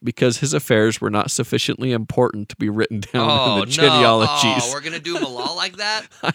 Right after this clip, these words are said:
Speaker 1: know, isn't that sad?
Speaker 2: Oh, dude, shout out to Malah, man. I'm sorry that your life was too boring.
Speaker 1: <laughs>
Speaker 2: Oh my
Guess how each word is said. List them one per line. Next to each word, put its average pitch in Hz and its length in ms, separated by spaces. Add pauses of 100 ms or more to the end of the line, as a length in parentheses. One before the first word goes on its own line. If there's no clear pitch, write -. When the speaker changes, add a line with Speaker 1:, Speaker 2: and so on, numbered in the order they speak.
Speaker 1:
know, 135 300
isn't - 200
that 139 180
sad? 127 360 (100)
Speaker 2:
Oh, 175 720 (100)
dude, 175 260
shout 190 340
out 202 180
to 165 100
Malah, 135 560
man. 131 300
I'm 127 80
sorry 156 280
that 147 160
your 131 100
life 131 200
was 131 160
too 131 140
boring. 98 560 (200)
Speaker 1:
<laughs> 180 80 (1040)
Speaker 2:
Oh 113 140
my - 80